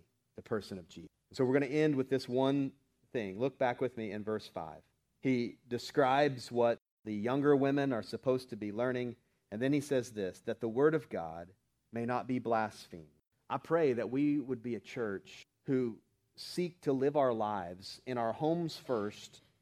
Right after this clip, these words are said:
and then in our church in a way that the word of God would not be blasphemed.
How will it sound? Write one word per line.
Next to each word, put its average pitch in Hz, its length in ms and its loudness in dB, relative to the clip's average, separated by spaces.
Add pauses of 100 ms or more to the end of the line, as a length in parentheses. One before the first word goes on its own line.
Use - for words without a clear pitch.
and 123 280 -4
then 147 480 2
in 117 120 -8
our 104 160 -4
church - 600 -8 (220)
in 127 80 -2
a 120 60 -2
way 127 220 2
that 131 140 0
the 127 80 -2
word 123 200 0
of 107 120 -8
God 98 240 -4
would 95 120 -14
not 92 180 -12
be 98 120 -16
blasphemed. 92 460 -16